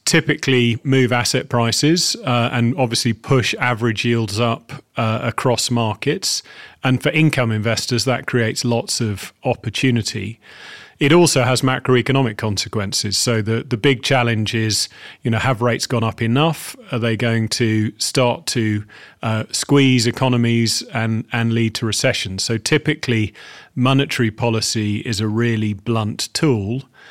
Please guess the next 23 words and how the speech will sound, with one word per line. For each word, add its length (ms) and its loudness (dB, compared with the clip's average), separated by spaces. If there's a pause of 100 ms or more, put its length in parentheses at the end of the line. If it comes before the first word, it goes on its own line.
(340)
Um, 320 -2
the 320 -2
Fed 340 2
and 140 0
other 160 0
central 420 -2
banks 380 -2
are 60 -6
trying 260 -2
to 80 -2
fine-tune 680 0
the 80 0
economy 480 -2
with 160 -2
a 60 -4
hammer, 520 -2 (560)
uh, 200 0
and 120 0
that 160 0
usually 340 0
causes 400 0
accidents. 800 -4
So 460 0